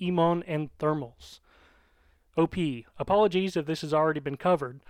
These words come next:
but if Emon drops thermal detonators, can he place one using a three template?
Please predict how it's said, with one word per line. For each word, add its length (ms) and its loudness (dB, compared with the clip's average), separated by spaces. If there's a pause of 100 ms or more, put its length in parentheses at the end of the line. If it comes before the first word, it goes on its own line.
(160)
but 120 -4
if 100 -4
Emon 320 2
drops 320 0
thermal 280 -2
detonators, 640 -4
can 180 -8
he 120 -6
place 360 -2
one 300 0
using 520 -4 (560)
a 100 -4
three 260 -6
template? 440 0